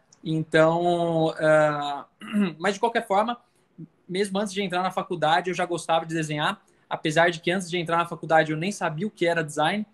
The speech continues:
Eu sou da turma de dois mil e oito, eu me formei, eu sou formado desde dois mil e onze, e não, não, não tinha tanta informação assim, sabe? Não, o YouTube era o comecinho do YouTube,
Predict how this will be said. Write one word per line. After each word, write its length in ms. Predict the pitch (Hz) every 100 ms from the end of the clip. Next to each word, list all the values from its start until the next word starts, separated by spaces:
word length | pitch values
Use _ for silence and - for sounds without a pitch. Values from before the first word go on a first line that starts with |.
| _ _ _ _
Eu 140 | 151 151
sou 540 | 151 - 165 170 170
da 120 | 160
turma 300 | 156 170 175
de 80 | 156
dois 220 | 156 151
mil 100 | 160
e 140 | 165 151
oito, 360 | 165 214 - _ _ _ -
eu 100 | 147
me 80 |
formei, 640 | 151 156 151 156 156 151 151
eu 40 |
sou 120 | 147 156
formado 340 | 156 151 151
desde 240 | 151 147
dois 140 | 147 147
mil 120 | 165
e 60 | 156
onze, 380 | 160 214 196 - _ _ _ _ _ _ _ _ _
e 800 | 175 165 165 165 160 156 151 147 _ _ _ _ _ -
não, 220 | 170 190
não, 180 | 185 190
não 180 | 196
tinha 220 | 214 220 220
tanta 340 | - 220 240
informação 840 | 226 220 220 208 175 - 165 196 185
assim, 460 | 160 - 175 214
sabe? 380 | 170 196 170 151
Não, 560 | 151 156 156 151 147 147
o 40 |
YouTube 480 | 151 151 - 180 214
era 280 | 208 190 185
o 20 |
comecinho 600 | 185 196 170 - 185 202
do 100 | 185
YouTube, 720 | 170 151 147 160 214 170 151